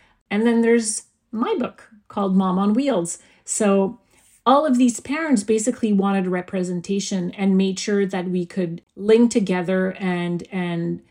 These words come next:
create a movement by, by sharing our voices and, and having our voices together. And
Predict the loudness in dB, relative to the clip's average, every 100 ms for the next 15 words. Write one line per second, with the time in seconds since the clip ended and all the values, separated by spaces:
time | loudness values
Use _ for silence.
0 | _ -8 4 8 8 8 6 4 0 0
1 | -2 -2 -2 -4 -6 -10 _ _ -6 -2
2 | -2 -2 2 2 4 0 0 0 -2 -4
3 | -4 -4 -6 -6 -6 -8 -8 -8 -8 -10
4 | -12 -8 -4 -2 -4 -6 -8 -8 -8 -8
5 | -8 -10 -12 -14 -18 -20 _ _ _ _
6 | _ _ _ -10 -6 -2 -4 -6